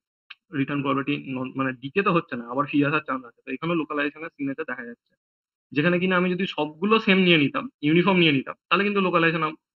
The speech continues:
পাচ্ছি না আমি। এটা কিন্তু immediately মানে খুব fast জিরোর দিকে চলে যাচ্ছে return probability। একইভাবে আমি ব্যাল-, আমি ট্রান্সপোর্টটা compare করতে পারি।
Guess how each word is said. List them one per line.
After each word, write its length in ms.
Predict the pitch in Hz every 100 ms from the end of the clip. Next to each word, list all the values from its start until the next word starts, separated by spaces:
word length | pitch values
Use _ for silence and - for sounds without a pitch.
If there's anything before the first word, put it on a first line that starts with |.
| _
পাচ্ছি 300 | 139 - 123
না 60 |
আমি। 100 | 113 117
এটা 120 | 127
কিন্তু 280 | 151 156 156 _ _ _ _ _ _ -
immediately 760 | 160 165 160 160 156 127 127
মানে 120 | 135
খুব 140 | 139 175 -
fast 340 | 151 160 -
জিরোর 260 | 123 139 123
দিকে 160 | 127
চলে 140 | 131 117
যাচ্ছে 200 | 117 -
return 200 | 131 120
probability। 380 | 117 113 113 _ _ _ _ _ _ _ _
একইভাবে 340 | 165 185 175 175
আমি 120 | 175
ব্যাল-, 280 | 160 151 -
আমি 320 | 139 147 143
ট্রান্সপোর্টটা 640 | 143 139 139 156 156 151
compare 340 | 143 143 139 139
করতে 220 | 147 147
পারি। 180 | 160